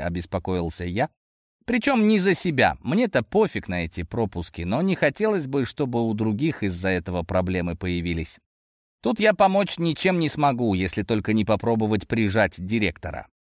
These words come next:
«Ну, а что делать?» — пожала плечами Настя. «Впрочем, не вижу ничего страшного. Не так уж много мы и пропускаем». «На успеваемости это пока никак ни у кого не сказалось.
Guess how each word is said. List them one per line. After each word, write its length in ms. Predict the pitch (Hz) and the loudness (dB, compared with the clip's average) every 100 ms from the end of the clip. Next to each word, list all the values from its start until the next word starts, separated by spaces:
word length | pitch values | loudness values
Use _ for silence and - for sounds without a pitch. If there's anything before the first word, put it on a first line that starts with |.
| _ _ _ _ _ | _ _ _ _ _
«Ну, 400 | - 127 123 113 107 | 0 2 4 2 -2
а 80 | 139 | -8
что 240 | - 170 | -2 -2
делать?» — 680 | 143 110 127 135 135 135 - _ _ | 0 0 0 2 0 -4 -10 _ _
пожала 360 | 127 120 127 120 | -2 2 2 0
плечами 440 | 123 117 123 120 | -2 -2 0 2
Настя. 400 | 117 117 - 104 | 2 2 -2 -8
«Впрочем, 480 | - 165 165 165 165 | -2 0 0 0 2
не 120 | 160 | 2
вижу 280 | 160 190 165 | 2 2 0
ничего 340 | 135 143 139 | -2 -2 -2
страшного. 720 | 131 - 139 147 - 143 131 - _ | -2 2 4 4 2 -6 -6 -8 _
Не 180 | 127 123 | -4 0
так 240 | 127 131 135 | 0 0 -2
уж 120 | 120 | -2
много 380 | 127 131 117 117 | 0 0 0 0
мы 160 | 110 | 2
и 60 | 107 | 0
пропускаем». 800 | 110 110 107 - 120 123 131 - _ _ _ _ _ _ _ | -2 -4 -8 -2 2 2 0 -10 _ _ _ _ _ _ _
«На 240 | 120 135 147 | 2 4 4
успеваемости 1080 | 147 - 151 131 147 190 185 143 - - 120 | 0 2 2 6 6 6 2 -2 -6 -2 0
это 280 | 107 - | 2 0
пока 340 | 107 110 - 110 | -2 -2 2 2
никак 600 | 110 107 - 120 147 - | 4 2 2 2 2 -2
ни 100 | 107 | -4
у 80 | 95 | -2
кого 320 | 104 95 123 | -4 -2 -2
не 140 | 123 | -4
сказалось. 680 | - 101 98 95 98 123 | -4 -4 0 2 2 0